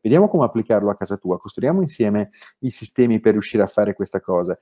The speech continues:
Dimmi cosa funziona, come non funziona, dimmi cosa fai, cosa non fai, cosa ritieni che sia applicabile, cosa no e che cosa non ti è chiaro", perché un conto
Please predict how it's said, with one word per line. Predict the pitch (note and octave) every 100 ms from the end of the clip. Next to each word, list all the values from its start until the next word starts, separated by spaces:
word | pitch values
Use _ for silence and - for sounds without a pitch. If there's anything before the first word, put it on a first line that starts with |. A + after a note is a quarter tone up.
| _
Dimmi | - C3 G#3
cosa | G#3+ B2
funziona, | A2+ A2 - A#2+ G#2
come | G2+
non | G#2
funziona, | G2+ G#2 - G#2+
dimmi | G2 C#3
cosa | F3 B2+ G2
fai, | F#3 D3+ G2+
cosa | G#2 G2+
non | G#2
fai, | - D3 G#2 G2 - _
cosa | - C#3
ritieni | A#2+ A#2+ D#3
che | C3
sia | C3+
applicabile, | B2 A#2+ D#3+ C#3+ A2
cosa | - B2
no | B2 E3+
e |
che | D3+ A2+
cosa | B2 B2+ A#2+ - _
non | B2+ C#3 C3
ti | -
è | D3+
chiaro", | - C3 G#2 F#2 G2+
perché | A#2 D#3
un | D#3
conto | C#4 C#4 C#3+ G2